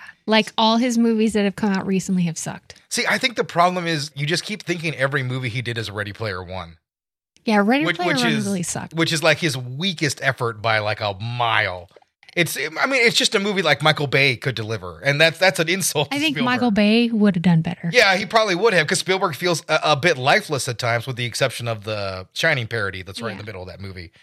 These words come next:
Speaker 2: That I, I do enjoy that scene, but that's one sequence in the movie. Um,
Speaker 1: Like, Steven Spielberg was great in my childhood, but the man has lost it.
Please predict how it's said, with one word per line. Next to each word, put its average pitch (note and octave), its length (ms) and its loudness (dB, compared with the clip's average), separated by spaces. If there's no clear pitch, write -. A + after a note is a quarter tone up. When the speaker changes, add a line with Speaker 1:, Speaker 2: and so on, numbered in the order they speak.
Speaker 2:
That F#3 160 2
I, A3+ 200 6
I F#3 100 6
do B3 200 0
enjoy F#3+ 280 2
that F3+ 180 4
scene, C#3 240 -2
but G3 140 -4
that's B3+ 200 -2
one B2+ 160 -4
sequence G2+ 380 -12
in F#2 60 -16
the F2 120 -18
movie. F#2 240 -18
Um, B3+ 80 -4
Speaker 1:
Like, B3+ 320 2
Steven D#4+ 420 0
Spielberg B3+ 420 2
was G#3+ 180 0
great G3 340 0
in G3+ 60 0
my F3+ 140 2
childhood, E3 600 -4
but F3 280 2
the G3 80 0
man G#3 320 4
has G3 260 2
lost F#3 400 0
it. - 140 -4